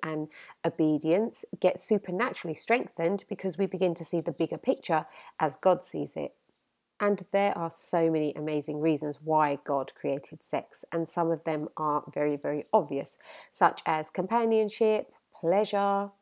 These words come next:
procreation, there's preservation, um, as well as comfort and relief, which we will all definitely unpack in the coming weeks. But today we're gonna be unpacking God's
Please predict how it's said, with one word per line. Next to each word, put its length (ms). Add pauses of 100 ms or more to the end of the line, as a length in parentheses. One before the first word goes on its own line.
(120)
procreation, 1120 (400)
there's 340 (180)
preservation, 1200 (440)
um, 380
as 160
well 120
as 120
comfort 840
and 380
relief, 720 (400)
which 540 (120)
we 240
will 220
all 180
definitely 580
unpack 680
in 120
the 80
coming 480 (120)
weeks. 600 (220)
But 300
today 520 (300)
we're 80
gonna 240
be 320
unpacking 600
God's 360